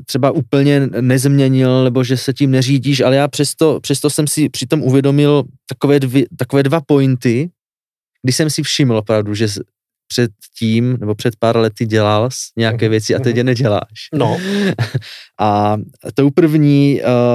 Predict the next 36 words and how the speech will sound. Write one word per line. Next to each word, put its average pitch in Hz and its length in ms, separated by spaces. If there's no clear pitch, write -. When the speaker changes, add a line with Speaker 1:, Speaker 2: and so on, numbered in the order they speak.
Speaker 1:
tou 131 140
první 131 400
je 127 120
asi, 131 600
eh, 110 440
že 120 300
ty 120 100
teďka 117 300
strašně 120 340
často - 300
odpovídáš: 113 760
„Nevím.“ 107 540
Speaker 2:
<laughs> 160 600
Speaker 1:
A 123 80
odpovídáš 143 640
to 151 80
jako 143 180
tak, 147 160
eh, 131 140
ze 131 100
samozřejmostí, 143 840
s - 80
přirozeností, 143 880
jo, 117 140
takové 117 300
to 113 160
le-, 113 100
lehké 123 400
prostě: 143 320
„Nevím. 165 420
Jak 175 120
to - 80
mám 143 160
sakra 98 380
vědět?“ 95 320
Speaker 2:
No. 107 180